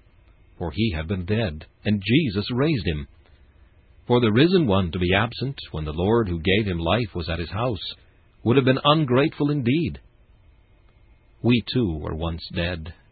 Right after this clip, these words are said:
yea, and like Lazarus, stinking in the grave of sin. Jesus raised us, and by his life we live. Can we be content to live at a distance from him? Do we omit to remember him at his table, where he deigns to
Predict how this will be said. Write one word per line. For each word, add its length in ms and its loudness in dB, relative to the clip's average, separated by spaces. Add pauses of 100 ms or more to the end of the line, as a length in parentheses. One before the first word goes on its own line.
yea, 480 -2
and 220 -4
like 280 0
Lazarus, 480 0 (300)
stinking 320 -2
in 80 -2
the 60 -4
grave 420 2
of 80 -6 (160)
sin. 320 -2 (960)
Jesus 540 4
raised 400 0
us, 280 -8 (440)
and 180 -6
by 240 4 (100)
his 220 2
life 420 2
we 180 4
live. 420 0 (840)
Can 200 4
we 120 6
be 140 2
content 560 0
to 100 -4
live 360 0
at 100 -4
a 60 -2
distance 540 -2
from 200 2
him? 180 -2 (1040)
Do 120 8
we 160 8
omit 320 4
to 80 -2
remember 420 0
him 280 0
at 60 -2
his 220 -6
table, 580 0
where 120 -6
he 160 -6
deigns 380 0
to 100 -10